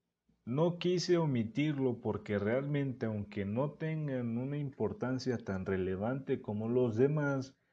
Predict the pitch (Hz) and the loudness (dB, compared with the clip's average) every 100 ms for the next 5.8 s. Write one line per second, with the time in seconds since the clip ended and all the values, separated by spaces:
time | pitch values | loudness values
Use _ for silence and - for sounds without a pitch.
0 | _ _ 127 135 135 143 151 151 135 131 | _ _ -2 -2 0 0 2 2 4 2
1 | 131 143 135 123 107 104 104 110 110 107 | 2 -4 -2 -2 2 2 2 0 -2 -2
2 | 120 107 - 104 107 104 - 98 90 90 | -2 -2 0 0 0 -2 -4 -4 -2 -4
3 | 90 90 90 90 - 104 110 131 127 - | -4 -4 -6 -6 -2 2 6 6 4 -2
4 | 87 - _ _ - 113 110 117 107 95 | -8 -8 _ _ -2 -2 0 -4 -2 -6
5 | 92 87 - 90 92 87 85 | -6 -6 -6 -4 -4 -6 -12